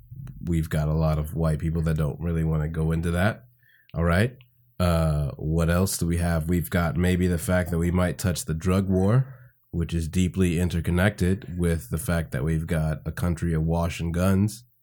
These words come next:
So we're really not ready to talk about that. We've got immigration reform on the horizon, which is really gonna fracture the nation. Let's be really honest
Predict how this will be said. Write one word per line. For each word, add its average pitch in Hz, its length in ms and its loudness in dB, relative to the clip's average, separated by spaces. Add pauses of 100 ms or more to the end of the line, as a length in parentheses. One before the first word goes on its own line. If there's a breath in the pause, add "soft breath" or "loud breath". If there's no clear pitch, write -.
(100)
So 82 180 -6
we're 82 140 0
really 90 280 2
not 87 160 2
ready 85 240 0
to - 20 -2
talk 87 200 -2
about 80 240 -2
that. 95 420 0 (640 soft breath)
We've 90 160 2
got 92 220 2
immigration 95 640 2
reform 90 360 2
on 87 120 2
the 87 60 0
horizon, 87 760 2
which 92 200 0
is 85 160 2
really 98 460 4
gonna 92 220 2
fracture 92 420 0
the 87 80 0
nation. 90 540 0 (960)
Let's 87 160 -2
be 92 100 4
really 92 260 4
honest 101 520 2